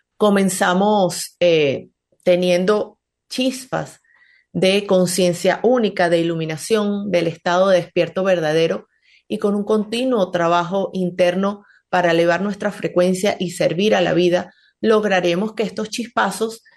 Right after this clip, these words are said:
se conviertan en minutos, en horas, en días, hasta que nos encontremos viviendo en una nueva tierra habitada por seres humanos empoderados y amorosos.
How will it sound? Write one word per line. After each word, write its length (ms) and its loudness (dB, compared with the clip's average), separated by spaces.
se 240 2
conviertan 560 2
en 160 0
minutos, 720 -2
en 220 -2
horas, 520 0
en 180 -6
días, 540 0
hasta 260 -4
que 120 0
nos 140 -2
encontremos 520 -2
viviendo 640 -2
en 280 -4
una 500 -2
nueva 500 2
tierra 300 0
habitada 600 -2
por 200 0
seres 580 0
humanos 640 0
empoderados 1000 0
y 420 -6
amorosos. 800 -4